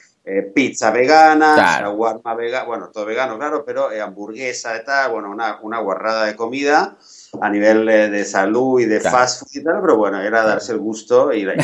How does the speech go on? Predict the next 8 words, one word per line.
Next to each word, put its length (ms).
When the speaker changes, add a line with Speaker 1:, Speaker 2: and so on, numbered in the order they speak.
Speaker 1:
por 100
la 320
Speaker 2:
<laughs> 420
Es 180
curioso 340
que 80
dices 280
esto, 440